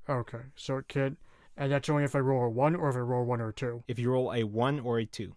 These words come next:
Speaker 1: So it's fifty percent chance.
Speaker 2: Yes.
Speaker 1: Let's let it drop. Forget.
Speaker 2: Okay, so you drop the biolink.
Speaker 1: Okay.
Speaker 2: You use your movement dodging through these bugs towards the direction of the portal,
Speaker 1: Yes.
Speaker 2: and then you try to activate your cloaking device.
Speaker 1: Yes.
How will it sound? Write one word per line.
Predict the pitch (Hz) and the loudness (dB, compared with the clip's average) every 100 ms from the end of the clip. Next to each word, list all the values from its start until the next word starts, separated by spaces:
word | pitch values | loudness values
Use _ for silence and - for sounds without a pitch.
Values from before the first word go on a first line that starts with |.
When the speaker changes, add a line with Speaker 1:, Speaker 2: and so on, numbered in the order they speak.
| - | -12
Speaker 1:
So | 120 | -12
it's | - | -6
fifty | 139 135 | -4 -4
percent | 123 - 117 - | -4 -6 -8 -8
chance. | 135 120 143 - - | -8 -8 -12 -14 -6
Speaker 2:
Yes. | 107 - - - - - - - - - | -4 -4 -10 -16 -20 -20 -20 -20 -20 -6
Speaker 1:
Let's | 143 127 | -4 -2
let | 127 | -4
it | 120 | -4
drop. | - 151 - - - | -8 -10 -10 -12 -10
Forget. | 151 151 151 - - - | -8 -8 -8 -10 -12 -4
Speaker 2:
Okay, | 131 117 110 | -2 -2 -4
so | - 131 | -2 0
you | 127 | 2
drop | 147 143 | 4 4
the | 147 | 4
biolink. | 139 143 139 139 143 - - - - - 139 | 4 6 6 4 0 -6 -16 -20 -20 -12 -6
Speaker 1:
Okay. | 120 110 | -4 0
Speaker 2:
You | 120 143 139 139 | 4 6 6 4
use | 135 135 165 156 | 2 2 2 4
your | 170 | 6
movement | 160 165 160 160 143 131 | 6 6 6 4 4 4
dodging | 151 147 151 156 156 | 6 6 6 2 0
through | - 147 147 147 | 0 0 2 2
these | 139 127 | 2 0
bugs | 117 135 143 139 - - - - - | 0 2 4 2 -6 -10 -14 -18 -10
towards | - 135 131 - | 0 2 2 -2
the | 131 | -4
direction | 120 120 123 - 113 | 0 2 0 0 -2
of | 104 | -4
the | |
portal, | 90 151 165 180 - - - | -2 2 4 2 -2 -16 -16
Speaker 1:
Yes. | 135 120 | -6 0
Speaker 2:
and | 120 | 2
then | 131 131 | 4 4
you | 127 | 2
try | 120 - 135 | 0 0 0
to | 123 123 120 | 0 -2 0
activate | 127 127 139 127 | -2 0 0 0
your | 120 120 | 0 -2
cloaking | - 127 - 107 | 0 -2 0 -4
device. | 101 87 - - - - | -4 -8 -10 -16 -18 -8
Speaker 1:
Yes. | 131 117 | -8 -8